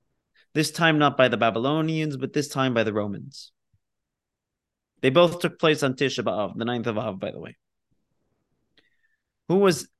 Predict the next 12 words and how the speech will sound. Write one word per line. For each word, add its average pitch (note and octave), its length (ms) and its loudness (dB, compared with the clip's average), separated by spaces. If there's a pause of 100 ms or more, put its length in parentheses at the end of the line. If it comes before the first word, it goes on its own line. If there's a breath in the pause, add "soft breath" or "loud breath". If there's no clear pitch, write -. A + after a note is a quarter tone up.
leading F3+ 540 0
this D3 160 0
destruction? E3+ 760 0 (2250)
Titus. - 560 0 (1120)
Titus, - 560 -6 (840)
as B2+ 80 -4
he's A#2 140 -6
known A2 220 -2
as, - 220 -14 (720)
led F#3 200 4
this F3+ 140 2
destruction. - 640 -4